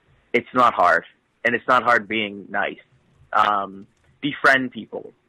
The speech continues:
Go out of your way to befriend people. When I, before I was in the business,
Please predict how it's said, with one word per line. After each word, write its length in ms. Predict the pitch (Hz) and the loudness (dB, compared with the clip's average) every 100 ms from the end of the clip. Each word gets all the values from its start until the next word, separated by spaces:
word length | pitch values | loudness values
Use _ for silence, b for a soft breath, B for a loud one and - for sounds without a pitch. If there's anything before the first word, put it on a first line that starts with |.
| _ _ | _ _
Go 160 | 135 | 4
out 120 | 139 143 | 4 4
of 60 | |
your 100 | 127 | -2
way 240 | 113 117 120 | -2 0 0
to 80 | |
befriend 360 | 110 - 92 98 | -4 -6 -8 -8
people. 260 | 90 104 98 | -12 -8 -2
When 180 | 110 | 2
I, 80 | 113 123 - | 4 2 -2
before 240 | 123 156 160 | -2 4 6
I 60 | |
was 100 | 151 | 6
in 120 | 147 | 2
the 40 | 139 | -2
business, 380 | 143 151 135 | -2 -2 -4